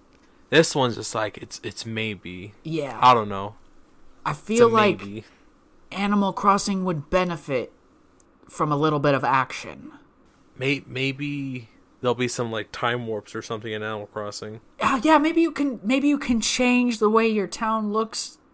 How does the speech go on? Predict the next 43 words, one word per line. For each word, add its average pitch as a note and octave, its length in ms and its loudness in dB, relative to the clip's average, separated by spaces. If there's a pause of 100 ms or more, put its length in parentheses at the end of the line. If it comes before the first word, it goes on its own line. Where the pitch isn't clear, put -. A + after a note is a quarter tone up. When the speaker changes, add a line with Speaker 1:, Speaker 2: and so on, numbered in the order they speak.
(120)
Speaker 2:
by F3+ 140 4
going F#3 380 0
through F3+ 320 0
a E3 140 2
portal F#3 500 0
in E3+ 120 -6
time, F3+ 460 -4
and F3 160 -10 (300)
I - 80 -10
don't C#4 120 -2
know, C4+ 220 6
it's E3+ 180 0
just C4 220 -6
like, A#3+ 160 0 (260)
this A#3 140 0
is C4 140 -4
one B3 120 4
of A3+ 60 0
those A3 220 2
things A3 240 -2
where F#3 140 2
we F3+ 160 0
need F3+ 440 0
to F#3 120 -4
see F#3+ 260 -2
a F3 60 0
full D#3+ 200 -4
trailer, D3 380 0
we C#3 120 -2
need D3 380 -6
to D#3 80 -8
s-, - 260 -10 (120)
to D3+ 100 -6
have C#3+ 260 2
more C#3 200 -4
information, B2 800 -10
'cause - 240 -10
I'm F3 240 -6
interested. F#3+ 380 -6
You C3+ 60 -10
got E3+ 220 2
my F#3+ 120 0
curiosity. F#3+ 840 -2